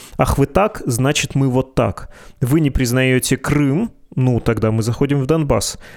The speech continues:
Вы помещаете страну в международную изоляцию, ну, тогда мы заходим в Сирию. Мы вас принудим с собой разговаривать. Мы слишком большие и влиятельные, чтобы с нами можно было вот так поступать.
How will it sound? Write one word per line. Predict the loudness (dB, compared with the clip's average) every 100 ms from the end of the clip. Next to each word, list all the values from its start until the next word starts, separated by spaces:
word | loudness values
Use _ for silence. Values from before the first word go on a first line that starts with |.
| -8
Вы | -2 2 2 2 2 2
помещаете | 0 -2 0 0 0
страну | 0 0 0
в | 0
международную | 0 0 0 2 0 -2 -2 0
изоляцию, | 2 2 0 0 -2 -2
ну, | -2 -2
тогда | -2 -2 -2
мы | 0
заходим | 0 0 -2
в | -2
Сирию. | -2 0 0 0
Мы | -2 0
вас | 0 -2
принудим | -2 0 0 0 0 0
с | -2
собой | -2 -2
разговаривать. | -2 0 2 2 2 0 0
Мы | -2 0 0 0
слишком | 0 -2 -2 -2
большие | 0 0 0 -2
и |
влиятельные, | 0 0 0 0 -2 0
чтобы | -2 -2 -2
с | 0
нами | 0 0
можно | 0 0 0
было | 0 0
вот | 0 -2
так | -4 -2
поступать. | -4 -2 0 0